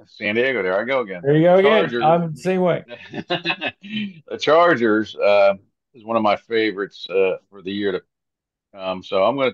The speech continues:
Speaker 1: I'm gonna take the Chargers across the board and take the over.
Speaker 2: Woo, you're taking the over. I took the under. I just,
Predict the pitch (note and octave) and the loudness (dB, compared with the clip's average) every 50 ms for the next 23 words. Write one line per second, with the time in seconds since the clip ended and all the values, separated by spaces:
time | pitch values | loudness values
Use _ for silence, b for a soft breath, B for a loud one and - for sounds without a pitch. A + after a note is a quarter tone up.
0 | - E2+ G#2 A2 A2+ A2+ G#2+ - - G#2+ G2 - _ _ - A2+ G#2 G2+ G2+ G2+ | -4 -8 -8 -6 -6 -8 -12 -10 -12 -12 -12 -12 _ _ -8 0 2 4 4 4
1 | F2+ F#2+ F#2+ F#2 F2+ - - _ _ _ A#2 A#2 A#2 A#2 - - - A2+ F2+ _ | 2 0 -2 -4 -4 -10 -20 _ _ _ -2 -2 -2 -2 -2 -10 -16 -20 -18 _
2 | F2 F2 E2+ E2+ D#2+ D#2+ D#2+ - _ _ _ _ _ _ _ _ _ A#2 A#2+ A#2 | -10 -6 -4 -4 -4 -4 -6 -10 _ _ _ _ _ _ _ _ _ -4 0 0
3 | A#2 A#2+ G#2+ - - A2+ G2+ F2 - _ _ F2 E2 D#2+ D2+ D2 - _ _ _ | 2 2 0 0 0 -2 -2 -2 -4 _ _ _ -20 -20 -20 -20 -20 _ _ _
4 | _ _ _ _ _ _ _ _ - A#2+ F#3 D4 F#4 G#4 G#4+ F#4+ D#4 C4+ - - | _ _ _ _ _ _ _ _ -10 -6 -2 2 4 6 6 6 4 2 0 0
5 | E3+ E3+ C#3 C3+ C3 C3 C3+ D3+ F3+ F#3+ D#3 A2 A2 A2+ C3+ E3+ F3 - G#3+ G3 | -2 -2 -2 -2 -4 0 2 2 4 2 2 0 0 0 0 0 0 -4 -8 -10
6 | G3 - G#3 F#3 F3+ D#3+ C#3+ A#2 A2 G#2 A2 A#2+ B2 C3 _ B2 - _ | -8 -8 -4 -2 -2 -2 -2 -2 -4 -4 -4 -4 -6 -6 _ -18 -20 _